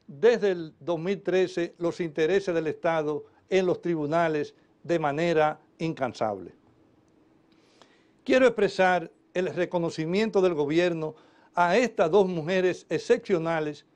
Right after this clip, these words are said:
así como al equipo legal que las ha acompañado durante esta larga lucha. Es justo igualmente reconocer la labor del Poder Judicial,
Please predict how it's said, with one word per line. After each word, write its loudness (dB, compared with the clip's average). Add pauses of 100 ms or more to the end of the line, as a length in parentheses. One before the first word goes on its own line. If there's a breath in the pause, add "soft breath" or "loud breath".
(320 soft breath)
así -4
como -2
al 2
equipo -2
legal 0 (260 soft breath)
que 0
las 0
ha 4
acompañado -2 (220 soft breath)
durante -2
esta 2
larga 2 (120)
lucha. -6 (1300 soft breath)
Es 4
justo -2
igualmente 0
reconocer -4 (440 soft breath)
la 2
labor 6
del -2
Poder 0
Judicial, -4